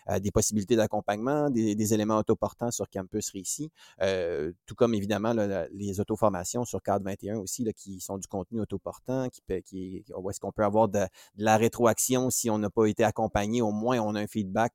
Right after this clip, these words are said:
là, justement sur ce qu'on, ce qu'on a à faire, euh, des offres qui, euh, qui, euh,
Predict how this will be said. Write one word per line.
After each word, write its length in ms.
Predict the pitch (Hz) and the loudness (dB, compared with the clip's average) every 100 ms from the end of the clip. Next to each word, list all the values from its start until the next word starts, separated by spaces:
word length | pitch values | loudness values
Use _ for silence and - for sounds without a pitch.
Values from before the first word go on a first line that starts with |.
| - | -4
là, 140 | 101 | -4
justement 320 | 95 - 98 | -4 -6 -8
sur 200 | 107 92 - | -6 -8 -8
ce 120 | - | -10
qu'on, 320 | 95 92 90 | -8 -8 -8
ce 40 | 95 | -10
qu'on 180 | 98 98 | -8 -6
a 60 | |
à 140 | 85 76 - | -8 -8 -2
faire, 340 | 135 139 135 - - - | 0 0 -2 -8 -20 -2
euh, 400 | 101 101 98 98 | 2 4 4 4
des 340 | 98 110 104 117 | 2 2 4 4
offres 220 | - - | 4 2
qui, 300 | - 110 110 | -8 -2 2
euh, 60 | 101 | 0
qui, 300 | - 104 | -2 -6
euh, 60 | 104 | -4